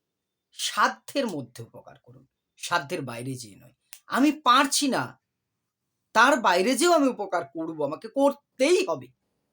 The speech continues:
একদম না। এটা না করাটাই বলো ভালো। আর দিন শেষে একটা শান্তির নিঃশ্বাস নিন যে ঠকেছি ঠিক আছে,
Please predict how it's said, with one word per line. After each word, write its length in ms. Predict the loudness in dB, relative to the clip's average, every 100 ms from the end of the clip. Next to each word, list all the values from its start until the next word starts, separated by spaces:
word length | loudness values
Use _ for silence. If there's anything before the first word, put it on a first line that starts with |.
| _ -10
একদম 640 | -8 -10 -18 -20 -20 -20
না। 160 | _ _ _ _ _ _ _ -6
এটা 380 | -2 -2 -2 -6 _ _ _ _ _ _ _ _ _ _ _
না 300 | -4 2 2
করাটাই 460 | 2 2 2 0 -8
বলো 280 | -14 -18 -18 _ _ _ -18
ভালো। 300 | -18 -20 _ _ _ _ _
আর 140 | -12 -12 _ _ _ _ _ _
দিন 220 | -6 -4
শেষে 400 | -4 -8 -14 -16 _ _ _ _ _ _
একটা 200 | -18 -14
শান্তির 580 | -14 -10 -10 -10 -12 -16
নিঃশ্বাস 480 | -18 -18 -18 -20 -20
নিন 140 | _ _ _ _ _ _ _ _ _
যে 120 | -18 -14
ঠকেছি 460 | -14 -12 -12 -12 -16
ঠিক 180 | -20 -20
আছে, 240 | -20